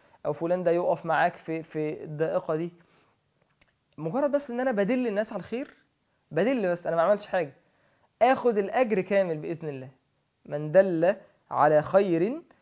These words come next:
فله مثل أجر فاعله"، أو قال عامله. فالإنسان يكون حريص دايمًا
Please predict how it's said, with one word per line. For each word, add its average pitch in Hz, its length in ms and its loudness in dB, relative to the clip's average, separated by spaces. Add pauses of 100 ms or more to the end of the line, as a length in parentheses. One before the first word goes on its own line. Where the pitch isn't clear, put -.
(280)
فله 208 460 2
مثل 202 580 -2
أجر 240 360 2
فاعله"، 123 380 -4 (300)
أو 170 80 0
قال 202 280 6
عامله. 131 320 2 (1300)
فالإنسان 202 580 2
يكون 175 220 -6
حريص 165 240 -8
دايمًا 165 380 -4